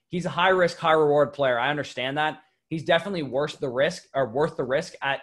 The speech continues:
the point where he's being drafted and the potential volume uptick he might see.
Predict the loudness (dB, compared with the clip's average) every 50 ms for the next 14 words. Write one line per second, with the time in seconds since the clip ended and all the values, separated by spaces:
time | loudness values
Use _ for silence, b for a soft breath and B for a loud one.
0 | -8 -8 -8 -8 -8 -8 -8 -6 -4 -4 -2 -4 -2 -2 -2 -2 -2 -2 0 0
1 | 0 0 0 -2 -4 -4 -6 b b b b b b -6 -4 -4 -2 -4 -6 -6
2 | -4 -4 -4 -2 -4 -2 2 2 2 4 2 0 0 -2 -4 -2 -4 -6 -6 -6
3 | -4 -2 -2 -2 -2 -4 -8 -8 -6 -4 -4 -6 -8 -12